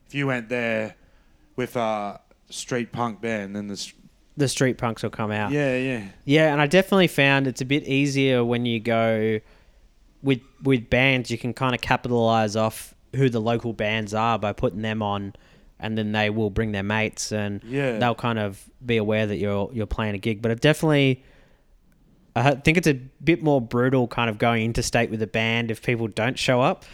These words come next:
Speaker 1: Yeah.
Speaker 2: Like, <laughs> you, you've traveled all that way, taken all your gear, and then, like, you might play a show to twelve people or <laughs> something like
Speaker 1: Yeah.
Speaker 2: that. Twelve payers.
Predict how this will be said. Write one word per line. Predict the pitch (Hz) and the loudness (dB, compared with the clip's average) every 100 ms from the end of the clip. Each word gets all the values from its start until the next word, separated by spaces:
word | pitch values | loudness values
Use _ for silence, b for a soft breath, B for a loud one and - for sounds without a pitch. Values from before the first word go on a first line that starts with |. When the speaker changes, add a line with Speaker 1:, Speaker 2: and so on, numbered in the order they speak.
| B B | B B
Speaker 1:
Yeah. | 135 | 0
Speaker 2:
Like, | 127 113 113 | 0 2 0
<laughs> | - | 2
you, | 190 - 185 143 | 2 4 2 2
you've | 139 135 | 0 0
traveled | 127 139 139 | 4 4 6
all | 135 135 | 4 4
that | 135 120 | 4 4
way, | 117 117 117 113 B B | 2 2 2 0 B B
taken | 131 127 139 | 2 4 4
all | 131 | 4
your | 117 | 2
gear, | 110 120 120 120 113 | 0 0 2 4 2
and | 110 | 0
then, | 110 113 | -2 -2
like, | 107 - | -2 -2
you | |
might | 113 113 107 | 0 0 0
play | 117 113 | 0 0
a | |
show | 107 113 110 | 0 0 0
to | 107 101 - B B B B | 0 -2 -6 B B B B
twelve | - 120 113 - | 0 2 2 2
people | 113 117 120 | 0 2 2
or | 120 | 2
<laughs> | - | 0
something | - - - | 0 0 2
like | 196 175 | 6 6
Speaker 1:
Yeah. | 135 131 | 6 4
Speaker 2:
that. | 117 107 98 - - | 4 0 -8 -18 -12
Twelve | - 143 123 - | -2 0 0 -2
payers. | 117 117 123 131 | 0 0 0 -4